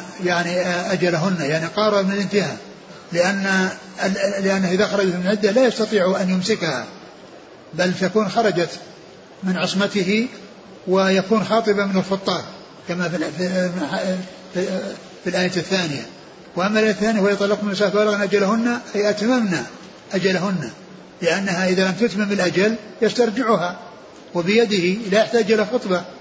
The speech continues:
ولم تج-، تحتاج إلى خطبة إذا كانت بعد، بعد ال-، بعد انتهاء العدة. فإذا الآية الأولى في قوله: "وإذا طلقتم النساء فبلغن أجلهن"، أي قاربنا،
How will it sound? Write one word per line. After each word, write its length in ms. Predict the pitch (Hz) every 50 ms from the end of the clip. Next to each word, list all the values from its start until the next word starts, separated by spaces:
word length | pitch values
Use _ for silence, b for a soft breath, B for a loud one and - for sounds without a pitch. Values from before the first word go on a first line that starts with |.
| - - - - - - - -
ولم 180 | 165 170 175 170 185
تج-، 380 | 196 185 202 214 214 214 185
تحتاج 300 | 160 156 160 190 196 190
إلى 100 | 190 185
خطبة 260 | 180 220 226 226 220 196
إذا 180 | 196 196 196
كانت 380 | 185 196 226 233 214 190 170 165
بعد، 400 | 202 196 185 180 185 196 208 220 - - - - - - - - - - - - -
بعد 220 | 190 196 185 180 175
ال-، 540 | 185 180 175 175 175 175 170 170 165 165 175 185 - - - - - - - - -
بعد 260 | 180 190 185 180 165 180
انتهاء 600 | 180 185 185 185 190 - - 196 180 190 202 190
العدة. 400 | 170 180 185 156 147 165 - - - - - - - - - - - - - - -
فإذا 220 | 160 165 170 180
الآية 360 | 175 170 170 175 208 233 220 -
الأولى 500 | 208 214 214 214 196 185 180 180 180 180 180 - -
في 80 | 180 175
قوله: 360 | - 185 190 190 185 165 170
"وإذا 260 | 175 170 175 185 185
طلقتم 340 | 180 190 190 190 190 185 185
النساء 220 | 190 180 185 185 165
فبلغن 380 | 165 190 196 202 202 196 196
أجلهن"، 600 | 196 185 165 196 190 185 202 233 240 240 247 254 269 - - - - - - -
أي 140 | 196 190 196
قاربنا، 600 | 190 202 196 202 196 214 214 180 175 156 143 -